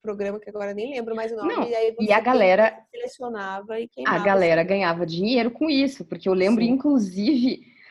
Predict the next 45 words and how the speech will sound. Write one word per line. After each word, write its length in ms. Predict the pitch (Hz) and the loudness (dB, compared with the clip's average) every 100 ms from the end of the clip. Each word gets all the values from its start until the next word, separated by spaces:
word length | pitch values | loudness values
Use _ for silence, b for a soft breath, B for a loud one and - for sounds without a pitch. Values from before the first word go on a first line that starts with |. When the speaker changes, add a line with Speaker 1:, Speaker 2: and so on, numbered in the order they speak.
| b - | b -4
Speaker 2:
é, 160 | 151 - - - - _ _ _ - | -2 -2 -10 -20 -20 _ _ _ -6
o 40 | |
negócio 320 | 185 156 208 | -2 2 2
é 40 | 269 | 0
o 20 | |
seguinte, 240 | 311 311 202 | 0 0 2
eu 60 | |
vou 140 | 180 175 | 0 0
fazer 240 | 196 180 | -2 0
uma 100 | 196 | 0
grande 280 | 196 202 214 | 0 0 0
revelação 500 | 247 269 277 - 269 | 0 -2 -4 -4 -6
aqui 180 | 269 214 | -6 -6
pro 180 | - | -4
Ig, 220 | 233 214 247 | -4 -2 -4
porque 180 | - | -2
o 40 | 262 | -2
Ig 120 | 233 | 0
não 100 | 240 | 0
vai 100 | 240 | -2
Speaker 1:
Ai. 60 | 240 | -2
Speaker 2:
saber 180 | 262 | -2
disso. 260 | 247 226 214 - B B B | -2 -4 -8 -14 B B B
Quem 260 | - 208 226 | -4 -2 0
cobrava 880 | - 285 196 196 202 330 285 226 175 | 0 0 2 0 2 0 0 0 -2
pra 140 | 196 | -2
gravar 340 | 175 180 185 196 | -2 -2 -2 -4
C 140 | 196 | -4
D, 120 | 185 | -4
porque 140 | 190 190 | -4 -4
foi 140 | 202 | -4
uma 80 | 185 | -2
das 120 | 190 | -4
primeiras 320 | - 180 190 220 | -6 -8 -6 -6
pessoas 300 | 196 196 190 | -6 -4 -4
a 80 | |
ter 140 | 185 190 | -4 -2
gravador 520 | 180 180 175 170 170 | -2 0 -2 -2 -4
de 80 | 165 | -4
C 100 | - | -8
D, 380 | 170 175 208 - - | -4 0 0 -2 0
era 340 | 175 175 - - - | 2 2 0 -6 -4
André 400 | 220 220 185 180 | -2 2 4 2
Cid 340 | 185 220 208 330 | 0 -6 -4 -2
Osna. 440 | 240 214 208 160 | 2 0 0 -6